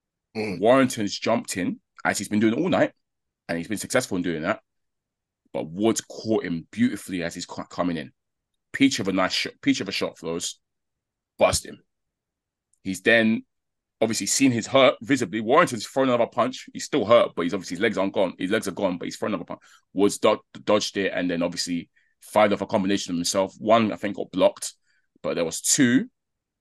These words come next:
Speaker 2: It was, like, the second to last one, Flows, that really caught him. And then as he's on his way down, he's caught him again. I've said, "Ah,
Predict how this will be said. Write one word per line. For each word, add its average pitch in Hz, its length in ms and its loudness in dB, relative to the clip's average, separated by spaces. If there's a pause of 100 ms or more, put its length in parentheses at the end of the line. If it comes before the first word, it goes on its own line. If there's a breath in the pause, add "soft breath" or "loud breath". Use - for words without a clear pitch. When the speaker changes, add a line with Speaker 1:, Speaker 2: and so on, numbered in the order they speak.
(100)
Speaker 2:
It 95 100 -2
was, 90 200 -4
like, - 140 -6
the 92 60 -6
second 117 320 0
to 104 80 -2
last 107 240 6
one, 90 140 -6
Flows, 98 340 -2
that 71 160 -4
really 95 240 -2
caught - 220 -2
him. 92 100 -4
And 87 80 0
then 82 120 -2
as 101 160 0
he's 101 100 -4
on 104 160 -2
his 87 120 -4
way 90 160 -4
down, 90 420 0 (300)
he's - 100 -16
caught - 240 0
him 87 60 0
again. 78 280 -6 (840)
I've 98 160 0
said, 98 280 -4
"Ah, 92 800 0